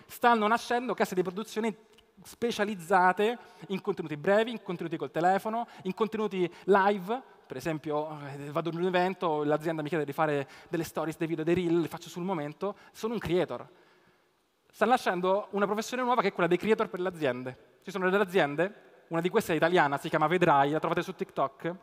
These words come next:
Il TikTok di Vedrai è pazzesco, è un'azienda che si occupa di intelligenza artificiale e ha assunto un TikToker per fare i TikTok. È una figata pazzesca.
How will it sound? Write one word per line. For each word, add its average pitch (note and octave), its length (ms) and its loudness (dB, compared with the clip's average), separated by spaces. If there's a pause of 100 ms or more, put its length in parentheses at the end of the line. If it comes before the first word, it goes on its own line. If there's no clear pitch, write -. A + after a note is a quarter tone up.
(680)
Il F#3 140 -2
TikTok A#3+ 320 -6
di G3 80 -8
Vedrai F#3 320 4
è E3+ 40 0
pazzesco, D3+ 640 -8 (180)
è - 60 -14
un'azienda G3 300 0
che F#3 60 -4
si - 100 -4
occupa G3 160 -4
di F3 80 0
intelligenza F3 360 -4
artificiale B3+ 640 -2 (560)
e G#3+ 120 2
ha A3+ 100 8
assunto C4+ 460 -2
un A#3 100 -4
TikToker - 800 -4
per G#3 160 -4
fare A3 220 0
i A3+ 80 -4
TikTok. D#3+ 440 -6 (1300)
È - 40 -20
una D3+ 100 -8
figata C#3 240 -4
pazzesca. - 500 -16